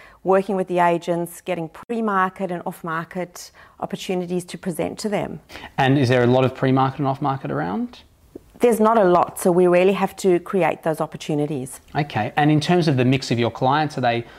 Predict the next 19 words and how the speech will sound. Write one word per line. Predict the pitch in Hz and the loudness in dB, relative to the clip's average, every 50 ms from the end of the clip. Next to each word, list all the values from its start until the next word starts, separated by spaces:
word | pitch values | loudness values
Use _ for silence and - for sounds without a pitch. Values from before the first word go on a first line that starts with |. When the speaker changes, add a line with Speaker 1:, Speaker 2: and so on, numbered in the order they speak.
| - - - _ _ | -20 -20 -20 _ _
Speaker 2:
predominantly | - - 131 131 131 135 127 120 123 131 | -4 0 2 2 2 0 0 -2 -2 -2
owner-occupiers, | 131 123 117 120 151 170 - - 107 - - - - 190 151 | 0 0 0 0 0 -2 -4 -6 -8 -6 -4 -4 -2 -2 -2
are | 147 | -2
they | 131 123 | -2 -2
investors, | 123 120 160 170 170 - - 185 180 170 147 | -4 -4 -4 -4 -6 -6 -8 -6 -6 -6 -6
developers? | - _ - 120 120 147 165 175 175 - 180 175 170 165 160 - - | -8 _ -10 -4 -2 -2 -2 -2 -2 -4 -6 -8 -8 -8 -10 -14 -16
How's | - 147 139 139 131 139 | -12 -10 -8 -8 -8 -8
that? | 135 139 - - _ _ _ _ _ _ _ _ - | -10 -10 -12 -14 _ _ _ _ _ _ _ _ 0
Speaker 1:
A | 214 | 2
mix | 208 208 220 247 - - - - - | 4 4 4 2 0 -2 -8 -6 -4
of | - 196 170 | -2 0 2
everything, | 180 185 175 190 190 190 - 226 240 277 330 | 2 4 4 4 2 2 2 0 2 2 2
s-, | 370 294 - - - - - - - - - | 2 0 -2 -8 -14 -14 -16 -18 -8 -2 0
uh, | 190 180 175 175 175 175 | 2 4 4 4 2 2
investors, | 190 185 170 170 175 175 175 - - 208 190 185 185 185 180 175 175 - - - - - - - - - _ _ _ - | 0 -2 0 0 -2 -2 -4 -4 -2 0 2 2 4 2 0 -2 -4 -10 -20 -20 -20 -20 -20 -20 -20 -20 _ _ _ -4
upsizers, | 196 196 - - - 208 180 180 180 180 170 180 180 175 175 175 175 175 170 165 - - - - - - _ - | -4 -4 -4 -4 -4 0 2 2 2 2 0 0 2 2 4 4 2 2 0 -4 -8 -14 -16 -18 -20 -10 _ -4
owner-occupiers, | 190 190 180 - 180 180 - - - 196 185 - - 185 175 175 170 170 175 175 170 170 165 160 - - - - - - _ _ _ _ _ _ _ | -4 -2 -2 -2 -2 -4 -6 -8 -8 -8 -8 -8 -6 -4 0 0 0 0 0 0 -2 -2 -4 -6 -10 -16 -18 -20 -20 -20 _ _ _ _ _ _ _
downsizers, | - 175 170 175 180 175 175 - 180 175 170 170 165 165 180 175 175 175 170 160 156 - - - - - | 0 2 2 2 0 -2 -4 -6 -4 -2 -2 -2 -4 -2 -2 0 0 0 0 -4 -8 -14 -20 -16 -12 -10
expats. | 185 180 - - - 196 190 175 185 180 - - - | -10 -10 -10 -12 -8 -4 -2 -2 -2 -4 -8 -20 -20